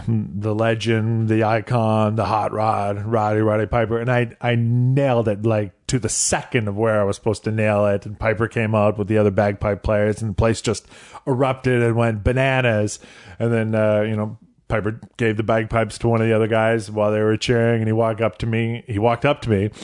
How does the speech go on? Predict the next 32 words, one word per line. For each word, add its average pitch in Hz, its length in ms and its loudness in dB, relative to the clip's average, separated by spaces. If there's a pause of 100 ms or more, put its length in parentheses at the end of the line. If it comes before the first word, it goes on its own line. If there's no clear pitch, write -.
(320)
and 110 140 0
he 110 300 0
stuck - 260 -2
his 127 120 -2
hand 139 300 0
out 104 160 0
to 107 40 -6
shake 113 300 -2
my 107 100 -2
hand. 113 500 -2 (540)
And, 110 360 -2
uh, 107 460 2 (220)
w-, 123 260 -2 (100)
when 123 260 0
I 123 280 2
put 131 280 -2
my 139 240 0
hand 120 300 2
out, 107 240 2
he 117 220 0 (280)
slapped 147 360 -4
my 127 80 2
<laughs> - 120 0
hand 196 280 0
out 127 120 2
of 113 80 0
the 113 60 2
way 117 160 2
and 117 100 -2
spun 147 320 -2
me 135 120 2
around 127 420 2